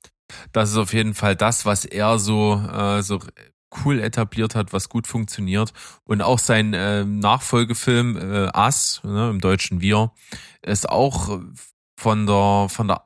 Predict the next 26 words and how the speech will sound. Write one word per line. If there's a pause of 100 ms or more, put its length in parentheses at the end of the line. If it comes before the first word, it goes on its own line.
Art
und
Weise
her
ein
bisschen
offensiver
gewesen,
ein
bisschen
mehr (340)
Action,
wenn
ich
das
mal
so
s-,
nennen
kann. (720)
Aber,
äh,
dieses
Unbehagen
ist
geblieben.